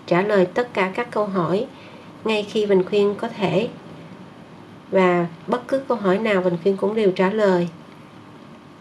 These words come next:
Có khi mình bận quá, không có thời gian, bởi vì mình còn chăm sóc gia đình, chăm sóc nhà cửa. Khi nào có thời gian, khi đọc thấy tin là Vành Khuyên trả lời liền luôn đó.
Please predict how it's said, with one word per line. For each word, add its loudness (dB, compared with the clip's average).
Có -6
khi -2
mình 0
bận -2
quá, -4
không -4
có -2
thời 0
gian, 2
bởi -2
vì 4
mình 4
còn 2
chăm -2
sóc -8
gia 0
đình, 4
chăm -2
sóc -6
nhà -2
cửa. 2
Khi 0
nào 4
có -2
thời 0
gian, 2
khi -2
đọc 0
thấy -4
tin 2
là 2
Vành 2
Khuyên -2
trả 2
lời 2
liền 8
luôn 0
đó. -4